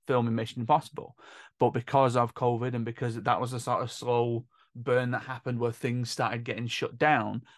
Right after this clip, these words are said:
he was, he wasn't allowed to be there anymore, and they had to sort of halt filming." So again, this would have been released much sooner than it ended up being. Uh, they,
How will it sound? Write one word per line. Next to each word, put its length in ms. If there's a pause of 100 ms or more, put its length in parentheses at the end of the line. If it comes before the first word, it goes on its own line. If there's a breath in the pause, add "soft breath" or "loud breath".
(140)
he 180
was, 400
he 80
wasn't 280
allowed 320
to 80
be 160
there 160
anymore, 320
and 100
they 40
had 140
to 80
sort 180
of 100
halt 280
filming." 380
So 160
again, 320 (320 loud breath)
this 260
would 140
have 140 (240)
been 400
released 720 (420)
much 460
sooner 300
than 120
it 80
ended 280
up 120
being. 360 (100)
Uh, 220
they, 280